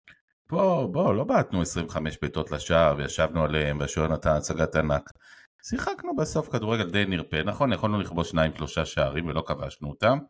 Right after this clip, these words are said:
אה, וספגנו גול מוקדם ולא מחויב המציאות, אבל, יו, אני נשמע כמו שיהיה פגן בו, אלוהים,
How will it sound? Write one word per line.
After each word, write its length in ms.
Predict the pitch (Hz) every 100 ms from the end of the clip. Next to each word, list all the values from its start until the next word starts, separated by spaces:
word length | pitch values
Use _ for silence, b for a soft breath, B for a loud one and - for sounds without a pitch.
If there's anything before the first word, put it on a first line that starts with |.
| _ _ _ _ _ _ 76
אה, 260 | 78 73 71
וספגנו 720 | 71 80 - 87 78 80 69
גול 180 | 82 78
מוקדם 460 | 76 - 78 78 69
ולא 140 | 71
מחויב 280 | 69 76 73
המציאות, 460 | 69 - 95 120 87
אבל, 260 | 78 78 - _ _ _ _ _
יו, 180 | 73 76
אני 140 | 67
נשמע 300 | 65 - 80
כמו 160 | - 76
שיהיה 200 | - 76
פגן 340 | - 80 73
בו, 100 | 69
אלוהים, 260 | 65 73